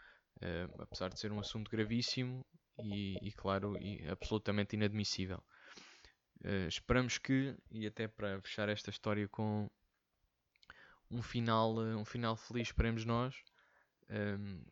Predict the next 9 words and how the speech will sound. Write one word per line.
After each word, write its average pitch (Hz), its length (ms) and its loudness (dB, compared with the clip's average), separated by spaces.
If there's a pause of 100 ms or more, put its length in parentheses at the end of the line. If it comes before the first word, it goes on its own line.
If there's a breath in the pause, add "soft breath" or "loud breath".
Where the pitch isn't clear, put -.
(120)
que 117 320 0 (260)
o 117 120 -4
máximo, 110 640 2
o 113 40 0
maior 110 220 4
número 113 300 0
de, 98 600 -2
de 107 80 -2
animais, 104 440 0